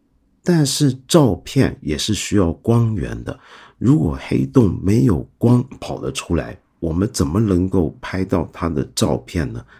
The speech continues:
那你仔细看那个照片，你就晓得，我们看到的是一个很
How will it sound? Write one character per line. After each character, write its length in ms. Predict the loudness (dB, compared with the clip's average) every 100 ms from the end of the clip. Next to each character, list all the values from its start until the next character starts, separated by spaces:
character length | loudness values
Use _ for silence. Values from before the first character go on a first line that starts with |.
| _ -2
那 100 | 0
你 280 | 0 -2
仔 200 | -4 -6
细 200 | -6 -4
看 260 | -4 -4 -4
那 80 | -4
个 80 | -4
照 200 | -6 -8
片， 260 | -8 -8
你 80 | -8
就 140 | -6 -6
晓 260 | -6 -10 -12
得， 140 | -20 -20 -20 -20 -20 _
我 120 | -6
们 160 | -4 -4
看 260 | -6 -2 -2
到 160 | -2 -4
的 100 | -4
是 200 | -6 -8
一 20 |
个 140 | -8
很 240 | -10 -12